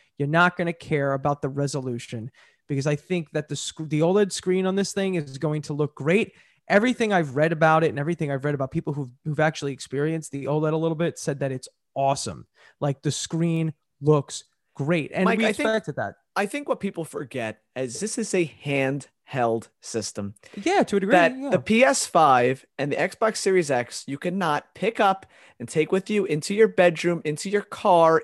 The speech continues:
Speaker 2: onto the train, and play it. So this was, only a few years ago, we were playing a D S, which had an off-, awful, awful resolution.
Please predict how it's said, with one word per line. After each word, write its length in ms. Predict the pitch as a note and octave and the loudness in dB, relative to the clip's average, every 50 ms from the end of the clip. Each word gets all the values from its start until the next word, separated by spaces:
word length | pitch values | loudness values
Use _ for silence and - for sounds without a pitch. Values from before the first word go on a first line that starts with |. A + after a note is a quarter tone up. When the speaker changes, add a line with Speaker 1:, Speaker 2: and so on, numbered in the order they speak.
| - D#3 | 0 0
Speaker 2:
onto 300 | D#3 D3+ D3+ E3+ - A3 | 0 0 0 0 -2 -4
the 100 | A3 - | -6 -6
train, 540 | - - - G3+ G3 F#3+ E3 D3+ C#3+ C#3 - - | -8 -6 -4 -2 0 0 0 -2 -2 -4 -4 -6
and 140 | D#3 E3 - - | -6 -6 -8 -6
play 300 | - - C4 D4 E3+ B2 | -4 0 2 2 2 2
it. 180 | G#2+ - - - - - - - _ _ _ _ | 0 -2 -8 -18 -20 -20 -20 -20 _ _ _ _
So 260 | - - F#3 F#3 F3 F3+ | -2 4 6 6 6 4
this 320 | E3+ D#3 B3 D#4+ - - | 2 0 0 0 2 4
was, 360 | A#3 A3+ A3+ G#3 G3 F#3+ - - _ _ _ _ _ _ - | 6 6 8 8 6 4 2 -4 _ _ _ _ _ _ -2
only 240 | G3+ A#3+ D4 E4 D4+ | 0 0 0 0 -2
a 40 | B3+ | -4
few 160 | - - G#3 | -2 0 0
years 200 | A#3+ C4 B3+ A3 | 2 2 2 2
ago, 120 | F#3+ F#3 | 2 0
we 140 | E3 D#3+ A3 | 0 0 0
were 60 | C4+ | -4
playing 300 | - - - A3 G#3+ G3 | -4 -4 -2 -2 0 -2
a 60 | F3 D#3 | -2 -2
D 280 | B2+ D#3+ F3+ E3+ D#3+ C#3 | -2 -2 0 0 2 0
S, 360 | B2+ A#2+ A2 - - - - | 0 -2 -4 -8 -10 -10 -8
which 140 | D3+ - - | -8 -8 -6
had 140 | E3 C#3 | -6 -6
an 100 | C#3+ A#2 - - | -8 -8 -10 -12
off-, 480 | - E2+ A#2 C#3 E3 F#3+ - - - - _ | -10 -6 -2 -2 -2 -2 -2 -6 -16 -4 _
awful, 440 | - F#3+ A#3+ C#4+ C4+ - E3 C3+ B2 - | 4 6 6 6 6 4 2 2 4 6
awful 360 | C#3 C#3 C3+ - C3+ C3 B2 | 6 6 6 4 2 0 2
resolution. 720 | B2+ C#3 C#3 C3 D3 C3+ B2 B2 A#2+ - - B2 A#2+ C#3+ | 2 2 0 0 0 0 0 0 0 0 -2 -4 -4 -6